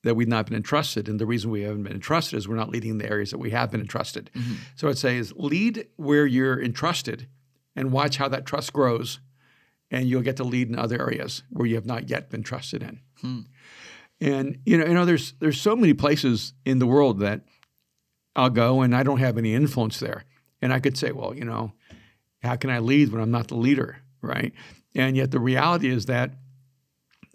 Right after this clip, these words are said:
Speaker 1: if you build friendships, if you earn trust, if you,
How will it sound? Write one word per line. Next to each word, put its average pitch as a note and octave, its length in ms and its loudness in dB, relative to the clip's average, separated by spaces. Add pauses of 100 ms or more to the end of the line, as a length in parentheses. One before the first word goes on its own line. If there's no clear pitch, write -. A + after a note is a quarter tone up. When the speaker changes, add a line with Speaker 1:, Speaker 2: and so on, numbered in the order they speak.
(400)
Speaker 1:
if C#3 200 2
you C3+ 80 2
build C3 260 2
friendships, C#3 720 0
if B2 220 -2
you A#2 340 4 (140)
earn C3 220 4
trust, - 500 -2 (100)
if C3 240 -2
you, A2+ 200 2